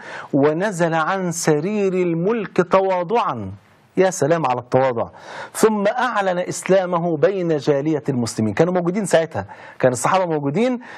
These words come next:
فأعاد النجاشي مع أنهم عارفين أنه أسلم، لكن أعادها إكراما للنبي صلى الله عليه وسلم، فقال لهم: "أشهد أن لا إله إلا الله وأشهد أن محمدًا رسول الله صلى الله عليه وسلم، لو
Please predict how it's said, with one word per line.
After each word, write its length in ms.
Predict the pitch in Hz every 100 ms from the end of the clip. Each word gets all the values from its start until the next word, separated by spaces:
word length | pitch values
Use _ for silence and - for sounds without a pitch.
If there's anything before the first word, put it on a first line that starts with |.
| -
فأعاد 920 | - - 151 180 151 190 302 262 175
النجاشي 580 | 147 151 151 143 143 226
مع 140 | 202
أنهم 220 | 214 269 202
عارفين 260 | 175 254 220
أنه 160 | 240
أسلم، 280 | 254 - 156
لكن 340 | 165 185 196 196
أعادها 640 | 190 190 180 254 240 196
إكراما 400 | - 196 262 220
للنبي 400 | 180 170 190 135
صلى 180 | - 143
الله 120 | -
عليه 120 | 151
وسلم، 80 | 110 - - - -
فقال 500 | 143 - 202 180 202
لهم: 220 | 202 185 233
"أشهد 500 | 247 - - 160 - 156
أن 160 | 143
لا 140 | 139 147
إله 420 | 123 123 139 127
إلا 280 | - 139 127 120
الله 300 | 135 143 120 - - -
وأشهد 480 | 175 170 - - 139 135 -
أن 240 | 220 185 151 135
محمدًا 520 | 123 - 123 156 160
رسول 380 | 143 131 - 175
الله 320 | 135 151 185 190 - -
صلى 300 | - 165 143
الله 120 | 139
عليه 40 | 151
وسلم، 380 | 160 190 160
لو 220 | 147 156